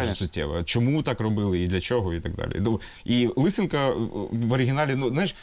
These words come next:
Speaker 2: коли весь світ бореться за автентичне виконання, за історично поформоване, е, м, і
Speaker 1: Да,
Speaker 2: по-, по-,
Speaker 1: ми навпаки,
Speaker 2: поінформоване
Speaker 1: да.
Speaker 2: виконання музики, от.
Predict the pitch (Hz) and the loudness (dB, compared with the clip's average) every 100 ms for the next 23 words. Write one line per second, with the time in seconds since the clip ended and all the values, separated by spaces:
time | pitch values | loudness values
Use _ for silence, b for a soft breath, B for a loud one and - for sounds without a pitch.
0 | B - 139 156 - 135 165 113 82 131 | B 0 2 2 0 0 0 -2 -2 2
1 | 143 - 107 123 117 147 - - 160 156 | 2 0 0 0 2 0 0 0 2 2
2 | 143 120 104 98 117 127 123 - 143 - | 2 2 2 2 2 2 0 0 0 -2
3 | 120 127 156 123 131 117 104 98 95 98 | -4 -2 0 2 2 2 2 2 0 0
4 | 90 98 95 95 95 - 98 98 - - | 0 0 0 0 -2 0 0 0 -2 -12
5 | - - 110 107 113 107 120 131 127 151 | -20 -6 -2 0 0 0 0 0 2 2
6 | 139 156 160 147 123 117 120 117 107 107 | 2 2 2 2 2 0 0 0 0 2
7 | 147 131 104 92 B B B - 110 98 | 2 0 -2 -6 B B B -2 0 0